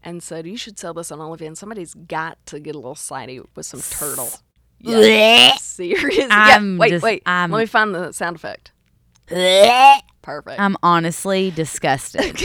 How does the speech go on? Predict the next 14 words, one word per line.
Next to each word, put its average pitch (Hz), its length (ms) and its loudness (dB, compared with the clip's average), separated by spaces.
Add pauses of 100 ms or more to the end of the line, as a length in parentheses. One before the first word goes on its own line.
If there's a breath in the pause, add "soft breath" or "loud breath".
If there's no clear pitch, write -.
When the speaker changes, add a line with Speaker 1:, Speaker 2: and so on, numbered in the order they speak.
(300 loud breath)
Speaker 1:
<laughs> - 340 -20
Speaker 2:
Somebody 240 420 4
said 220 200 0
that? 240 300 -2 (140)
Speaker 1:
Somebody 175 280 -8
literally 165 500 -12
Speaker 2:
Do 202 100 -4
you 202 80 -2
Speaker 1:
messaged 202 40 -4
Speaker 2:
know 202 120 0
Speaker 1:
me 226 60 0
Speaker 2:
this 233 120 -2
Speaker 1:
that. 254 100 -4
Speaker 2:
person? 254 400 -2